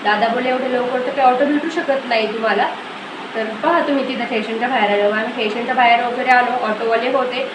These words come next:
पण ते ऑटोवाले पण असा प्रॉब्लेम करतात, इतर वेळेला डायरेक्ट संगम ते गे-, म्हणजे स्टेशन ते संगमावरती सोडतात, पण जेव्हा पहाटेचा जेव्हा टाइम असतो सकाळचा,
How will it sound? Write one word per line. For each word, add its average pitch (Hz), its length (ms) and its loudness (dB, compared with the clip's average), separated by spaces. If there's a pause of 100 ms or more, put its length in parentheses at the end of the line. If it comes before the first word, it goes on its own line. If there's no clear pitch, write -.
(320)
पण 247 120 -4
ते 277 60 2
ऑटोवाले 302 460 6
पण 330 120 2
असा 320 180 2
प्रॉब्लेम 302 460 0
करतात, 277 240 0
इतर 302 340 0
वेळेला 320 260 2
डायरेक्ट 311 560 2
संगम 302 360 4
ते 320 160 -2
गे-, 285 180 -4
म्हणजे 269 200 -2
स्टेशन 285 380 2
ते 320 100 -2
संगमावरती 330 540 2
सोडतात, 339 340 0 (580)
पण 254 120 0
जेव्हा 285 240 4
पहाटेचा 294 480 2
जेव्हा 320 220 2
टाइम 302 340 4
असतो 294 240 -2
सकाळचा, 226 520 0